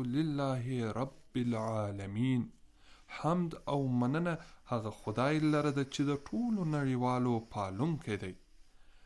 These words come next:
الرحمن الرحیم، هغه خدای چې عام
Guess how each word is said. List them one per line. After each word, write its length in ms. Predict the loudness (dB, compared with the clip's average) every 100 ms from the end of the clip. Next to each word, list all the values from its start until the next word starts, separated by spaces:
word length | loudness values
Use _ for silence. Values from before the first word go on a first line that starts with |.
| -16 -6
الرحمن 960 | -4 -2 -2 -2 -6 -4 0 2 2 0
الرحیم، 840 | 0 -2 -4 -6 -2 0 2 2 0 -4 -20 -20 -20 -18 -6
هغه 180 | -4 -4 -4
خدای 420 | -2 2 2 2
چې 180 | 0 -4 -2
عام 260 | 0 2